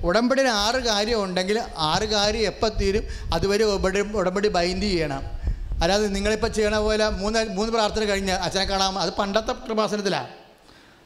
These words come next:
മൂന്ന് പ്രാർത്ഥന കഴിഞ്ഞ് അച്ഛനെ കാണുന്നത് പണ്ടത്തെ കൃപാസനത്തിലാണ്. ഇപ്പം അച്ഛൻ എല്ലാവരെയും എല്ലാ ദിവസവും കാണുന്നുണ്ട്. അത്, അതാണ് വർഗീസ് സാറ് പറഞ്ഞത്, പണ്ടത്തെ കൃപാസനം അല്ലെന്ന് പറഞ്ഞില്ലേ? അതുകൊണ്ട് ഏറ്റവും, അതായത് എപ്പോഴും ശ്രദ്ധിക്കേണ്ട കാര്യം വെച്ച് കഴിഞ്ഞാൽ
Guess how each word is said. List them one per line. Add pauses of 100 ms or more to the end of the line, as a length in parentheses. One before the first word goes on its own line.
(140)
മൂന്ന്
പ്രാർത്ഥന
കഴിഞ്ഞ്
അച്ഛനെ
കാണുന്നത്
പണ്ടത്തെ
കൃപാസനത്തിലാണ്.
ഇപ്പം
അച്ഛൻ
എല്ലാവരെയും
എല്ലാ
ദിവസവും
കാണുന്നുണ്ട്. (1300)
അത്,
അതാണ്
വർഗീസ്
സാറ്
പറഞ്ഞത്,
പണ്ടത്തെ
കൃപാസനം
അല്ലെന്ന്
പറഞ്ഞില്ലേ? (880)
അതുകൊണ്ട്
ഏറ്റവും, (440)
അതായത്
എപ്പോഴും
ശ്രദ്ധിക്കേണ്ട
കാര്യം
വെച്ച്
കഴിഞ്ഞാൽ